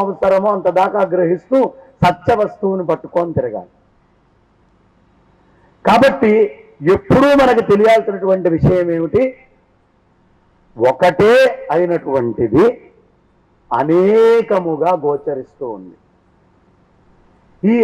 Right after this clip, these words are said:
అనేకముగా గోచరించేది మొత్తము ఒకటే అనేటటువంటి జ్ఞానము ఎవడికి కలుగుతుందో వాడి స్వస్వరూపం. అంటే మెలకువతోటి ఉన్నాను.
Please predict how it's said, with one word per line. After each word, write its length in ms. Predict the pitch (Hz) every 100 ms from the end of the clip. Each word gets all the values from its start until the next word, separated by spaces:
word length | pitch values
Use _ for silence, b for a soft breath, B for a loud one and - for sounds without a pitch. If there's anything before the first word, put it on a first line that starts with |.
| 170 156
అనేకముగా 1000 | 208 240 262 269 269 262 262 254 254 254 247 220
గోచరించేది 840 | 240 240 240 226 226 233 226 208 180
మొత్తము 500 | 185 190 - 233 240 220 143 - _ _ _ _ _ 127 170
ఒకటే 460 | 175 220 220 247 269 262 208 - 185
అనేటటువంటి 760 | 214 226 208 196 190 190 156 151 131
జ్ఞానము 580 | 139 147 175 214 214 156 - _ _ _ _ _ _ 143 143
ఎవడికి 420 | 170 190 196 175 -
కలుగుతుందో 760 | 139 156 160 165 151 139 143 165 226 - - _ _ _ _ _ _ _ _ _ _ _ _ _ _ _ -
వాడి 400 | 165 220 262 254 -
స్వస్వరూపం. 640 | 208 170 - 160 139 139 135
అంటే 220 | 180 185 165 571 - - - - _ _ _ _ _
మెలకువతోటి 640 | 165 190 208 214 - 190 202 170
ఉన్నాను. 300 | 143 110